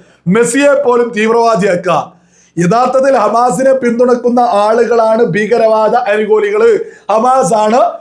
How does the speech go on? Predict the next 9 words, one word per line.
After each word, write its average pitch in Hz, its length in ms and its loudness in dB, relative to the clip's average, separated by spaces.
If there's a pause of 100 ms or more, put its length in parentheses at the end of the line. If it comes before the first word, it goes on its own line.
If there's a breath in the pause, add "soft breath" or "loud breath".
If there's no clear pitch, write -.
(160)
ഭീകരവാദികള്. 214 1040 0 (840)
യഥാർത്ഥത്തിൽ 220 480 0
അർജന്റീന 233 500 0
ചെയ്യുന്നത് 233 640 0 (360)
ഔദ്യോഗികമായിട്ടുള്ള 240 1120 2
ഒരു 220 80 -2
രാജ്യത്തെയും 226 1000 0 (220 loud breath)
അവിടുത്തെ 240 520 0
ജനതയെയുമാണ് 233 1120 2